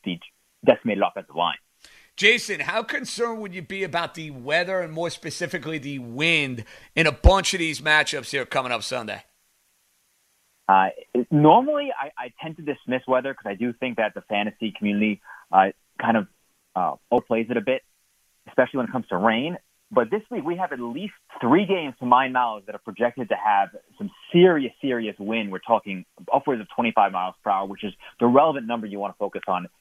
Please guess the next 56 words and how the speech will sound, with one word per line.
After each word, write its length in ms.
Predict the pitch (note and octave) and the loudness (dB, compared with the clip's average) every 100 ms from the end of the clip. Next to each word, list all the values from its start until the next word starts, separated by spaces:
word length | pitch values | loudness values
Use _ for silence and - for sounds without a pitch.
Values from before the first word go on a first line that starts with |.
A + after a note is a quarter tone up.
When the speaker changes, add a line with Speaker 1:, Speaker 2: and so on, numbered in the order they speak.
| _ - | _ -2
Speaker 1:
twenty-five 400 | C#3 B2 A2+ G2 | -2 2 2 2
miles 220 | F#2 - | -6 -4
per 60 | G#2 | -4
hour. 80 | G2 | -2
When 120 | G#2+ | -2
you 120 | D3+ | -4
get 160 | F3+ F3+ | -4 0
to 60 | |
that 240 | B2+ A2 G#2+ | 2 2 0
number, 160 | A#2+ | -4
you 80 | D3+ | -2
get 60 | F#3+ | -2
over 140 | E3 | -2
fifteen, 420 | D#3 - - D#3+ D3+ | -6 -8 -4 0 4
really, 340 | E3+ F3 F3 _ _ | 4 4 -2 _ _
you 80 | A2+ | -2
start 220 | C#3 B2 | 0 0
to 60 | A2 | -2
think 200 | - C3+ | -8 -2
about 200 | C#3 C#3+ | -2 -2
it. 40 | |
But 80 | A#2 | -4
at 80 | A2 - | -10 -4
twenty-five, 600 | C3+ D#3 D3+ C3+ B2 D#3 - _ _ _ _ - | -4 -2 -2 0 0 -2 -6 _ _ _ _ -6
you're, 140 | B2 | -6
you're 220 | B2 C3 | -4 -6
starting 320 | - D#3 D#3+ | 0 0 -2
to 140 | - B2 - | -8 -12 -6
see 300 | C3 A#2+ - | -4 -4 -6
it 140 | G#2+ | -6
really 340 | G#2 B2 A#2 - | 2 4 4 0
impact 340 | A#2 A2+ F#2+ | -2 0 0
game 220 | F#2 G#2 G2 | -2 -6 -2
plans. 300 | F2+ C#2 - _ _ _ - | -2 -2 -6 _ _ _ 0
If 60 | |
you 60 | F#3 | 0
have 80 | - - | 0 0
kickers 220 | G3+ E3 | 0 0
in 60 | A#2 | -2
these 160 | G2+ - | -6 -2
games, 240 | F#2+ F2+ | -2 -2
just 140 | - - | -8 -4
forget 200 | G#2+ F#2 | 2 2
about 160 | E2 E2 | 2 -2
it. 60 | |
There's 120 | A2 A2 | -4 -4
no 280 | C3 C#3 | 2 4
reason 280 | C#3+ C3+ A#2 | 4 -2 -4
to 60 | B2 - - | -8 -6 -4
ever 220 | C#3 D#3 | -4 -6
take 200 | - D3 | -8 -10
a 80 | A#2+ C#3 | -8 -6
kicker 240 | B2 A#2 | -2 -2
in 100 | G2+ | 0
bad 220 | G2+ F#2 | 0 0
weather. 260 | E2 D#2 | -2 -8